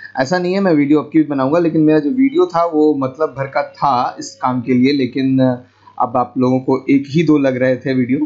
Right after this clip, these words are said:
फिलहाल मैं आपकी अलग-अलग separate वीडियो बनाऊंगा हर जितने भी research हैं उन पे, उनसे related, ठीक है। तो research meaning, type and characteristics and positivism and post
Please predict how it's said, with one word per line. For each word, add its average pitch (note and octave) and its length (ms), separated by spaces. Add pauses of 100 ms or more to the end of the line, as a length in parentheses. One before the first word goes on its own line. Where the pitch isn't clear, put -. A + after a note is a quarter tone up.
(160)
फिलहाल B2+ 380
मैं B2 140
आपकी - 380
अलग-अलग C3+ 520
separate B2+ 420
वीडियो B2 200
बनाऊंगा B2 360
हर A#2+ 360
जितने D#3+ 300
भी C#3 220 (300)
research B2+ 400
हैं C3 80
उन A#2 180
पे, C#3 340
उनसे B2 200
related, G#2+ 500
ठीक C#3 140
है। - 240 (840)
तो D3+ 100
research G#3 300
meaning, F#3+ 420 (100)
type D#3 240
and D3+ 180
characteristics C#3+ 720
and C3+ 180
positivism C#3+ 720
and C#3 120
post D3+ 360